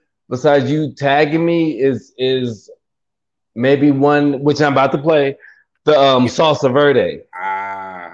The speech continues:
Speaker 2: I see.
Speaker 1: Now
Speaker 2: I see. Yeah,
Speaker 1: I'm
Speaker 2: it's
Speaker 1: going
Speaker 2: crazy.
Speaker 1: to
Speaker 2: The algorithms.
Speaker 1: Yeah, yeah, it's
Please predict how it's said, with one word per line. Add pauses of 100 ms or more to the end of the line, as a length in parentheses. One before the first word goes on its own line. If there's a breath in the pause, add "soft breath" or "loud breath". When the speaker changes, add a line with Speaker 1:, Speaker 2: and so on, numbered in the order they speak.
Speaker 2:
I
see.
Speaker 1:
Now (400 loud breath)
Speaker 2:
I
see. (600)
Yeah,
Speaker 1:
I'm
Speaker 2:
it's
Speaker 1:
going
Speaker 2:
crazy.
Speaker 1:
to
Speaker 2:
The
algorithms. (680)
Speaker 1:
Yeah,
yeah,
it's